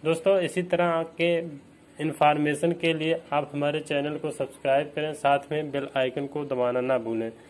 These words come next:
जिससे आपको हमारे video की notification आसानी से मिलती रहे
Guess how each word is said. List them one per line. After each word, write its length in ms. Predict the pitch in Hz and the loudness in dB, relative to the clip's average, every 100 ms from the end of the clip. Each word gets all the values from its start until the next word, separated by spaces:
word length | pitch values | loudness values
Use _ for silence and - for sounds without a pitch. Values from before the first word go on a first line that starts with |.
| - - - | -20 -18 -10
जिससे 340 | 147 - 180 | -8 2 2
आपको 1500 | 170 143 165 - - - - - - - - - - - 170 | 2 2 0 -2 -18 -20 -20 -20 -20 -20 -20 -20 -14 4 6
हमारे 360 | 147 147 151 160 | 8 6 4 2
video 400 | 147 143 147 156 | 0 -2 0 -2
की 180 | 147 156 | -4 -2
notification 840 | 143 139 143 139 - 131 156 156 - - - - - | -2 -2 -6 -6 -6 -4 -4 -4 -8 -20 -20 -20 -2
आसानी 400 | 135 131 135 143 | 0 4 4 2
से 200 | 147 143 | 0 0
मिलती 300 | 127 123 - | 0 0 0
रहे 240 | 156 151 | 2 2